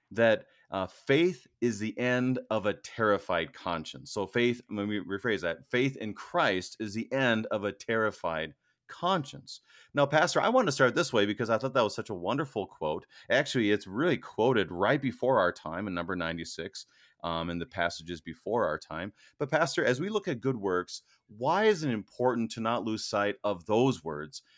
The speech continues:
that faith in Christ is the, the end of a terrified conscience? And why is that important as we look at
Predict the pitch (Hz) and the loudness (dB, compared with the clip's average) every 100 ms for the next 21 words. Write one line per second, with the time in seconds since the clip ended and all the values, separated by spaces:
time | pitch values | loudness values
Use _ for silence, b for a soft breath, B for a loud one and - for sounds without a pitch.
0 | b - 104 - - 135 165 104 92 - | b -2 -2 0 2 4 2 -2 -8 -2
1 | 101 98 95 - - _ - 104 95 98 | 2 2 0 -6 -14 _ -8 -6 -6 -4
2 | 92 90 95 98 107 113 113 98 - 113 | -2 -4 -8 -8 -4 -2 0 -4 -4 0
3 | 104 98 95 87 - 98 95 98 87 82 | 0 2 0 -2 -4 -6 -4 -4 -8 -10
4 | 110 113 147 208 185 113 101 107 107 87 | -10 -8 -6 -2 -2 -2 0 0 0 -4
5 | 92 95 87 90 87 80 | -4 -4 -4 -4 -4 -4